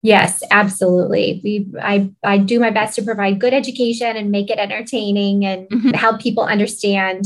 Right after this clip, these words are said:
Speaker 1: you know, what the actual facts are from a healthcare perspective.
Speaker 2: That's great.
Speaker 1: I just, I wanna advocate for people to always speak up to their physician if they're experiencing urinary incontinence or pelvic organ prolapse.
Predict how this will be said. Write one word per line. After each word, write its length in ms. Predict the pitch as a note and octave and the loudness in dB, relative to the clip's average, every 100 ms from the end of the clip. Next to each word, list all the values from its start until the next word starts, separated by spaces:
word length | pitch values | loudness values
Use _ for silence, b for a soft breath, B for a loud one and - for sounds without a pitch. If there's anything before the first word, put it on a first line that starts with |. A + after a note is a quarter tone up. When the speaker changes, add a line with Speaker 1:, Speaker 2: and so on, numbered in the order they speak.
| G3 | -4
Speaker 1:
you 120 | G#3 | 0
know, 120 | G3 | 0
what 200 | F#3 F#3+ | 0 0
the 60 | G3+ | 0
actual 540 | F#3+ F3 - F#3+ F3+ | 0 -2 -6 -8 -4
facts 340 | F3+ F3 F3+ - | -2 -2 -4 -4
are 220 | F#3 F#3 | -4 -2
from 140 | G3 | -4
a 40 | F#3+ | -4
healthcare 520 | F3+ F3 - - - | -4 -8 -8 -8 -6
perspective. 800 | G3+ F#3+ - - - - G3+ - _ - | -6 -6 -8 -8 -4 -2 -2 -6 _ -8
Speaker 2:
That's 260 | F3 - | -8 -8
great. 460 | - E3 D#3+ - - | -6 -2 -2 -6 -2
Speaker 1:
I 120 | C4+ D4+ | 2 6
just, 260 | F4+ - | 6 6
I 240 | B4+ B3+ B3+ | 4 6 6
wanna 280 | C4 C#4+ | 6 4
advocate 600 | C4+ B3 A#3+ C4+ C4+ C4 - | 2 0 -2 -2 -2 -4 0
for 160 | B3+ | -2
people 380 | B3+ A#3 B3 B3 | -2 -2 0 -2
to 220 | - A#3+ | -2 0
always 440 | A3 A#3 A#3 A#3+ - | 2 2 2 0 -4
speak 240 | B3 A3+ | -10 -6
up 140 | A#3 - | -6 -2
to 100 | G#3+ | 2
their 140 | A3+ | 2
physician 560 | G#3+ G3+ F#3 G3 B3+ B3 | 2 0 2 2 2 2
if 100 | G3 | 0
they're 140 | G#3 | 2
experiencing 680 | G3 G3 - G3+ A#3 A#3 B3 | 2 0 0 0 0 0 0
urinary 420 | A#3 A3 A#3 A#3 | 0 -2 -2 -2
incontinence 640 | A#3 A#3 G3+ G#3+ G#3+ G3+ | -4 -4 -4 -4 -4 -4
or 100 | G3 | -6
pelvic 300 | G3 G3+ G3+ | -2 0 0
organ 300 | A3 G#3 A3 | -2 -2 -4
prolapse. 540 | G3+ G#3+ G#3 G#3 G#3 | -2 -2 0 0 -2